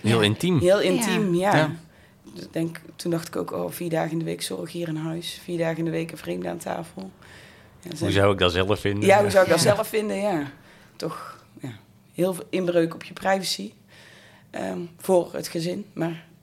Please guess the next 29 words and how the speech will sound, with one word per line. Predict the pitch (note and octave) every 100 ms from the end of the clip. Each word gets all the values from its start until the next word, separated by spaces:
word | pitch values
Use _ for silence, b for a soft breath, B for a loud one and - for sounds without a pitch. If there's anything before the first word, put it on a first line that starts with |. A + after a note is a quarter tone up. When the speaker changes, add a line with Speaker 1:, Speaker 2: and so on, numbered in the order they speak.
| -
Speaker 3:
ook | F3
hard | - D3 E3+
nodig | E3+ F3 F3+ F#3 - - _
om | E3+ F3 F3 - -
de | D#3+
zorg | E3+ E3+
te | -
kunnen | - D#3+ D#3 E3 E3 E3
blijven | D3+ D3+ D3 D#3+ D#3+ - b b b b _
doen. | E3+ G3 G3+ - B B B B B B B B _
Ehm, | - F#3 F#3+ F#3+ F#3+ F#3 F3+ B B - - - - _ _ - _
en | C3 C3
dan | B2 A#2
meer. | A#2 D#3+ D#3 -
Daarna, | - D3 D3 D3+ D#3 C#3+
's | -
avonds, | D#3+ C#3+ C3+ C3 - - -
eh, | D3+ C#3
douchen | D3+ C#3+ C#3 C3 -
en | C#3+
lekker | C3+ C3 C#3+
op | C3
bed. | C3+ - - - - b b b
Medicatie | - C3+ D3 C#3 - -
geven. | C3 B2+ C#3 C3 - _ _ _ _ _ _ -
Rapporteren | D#3 - D#3+ C#3+ C#3 D#3+
en | C#3+
naar | C3+
huis. | D#3 - -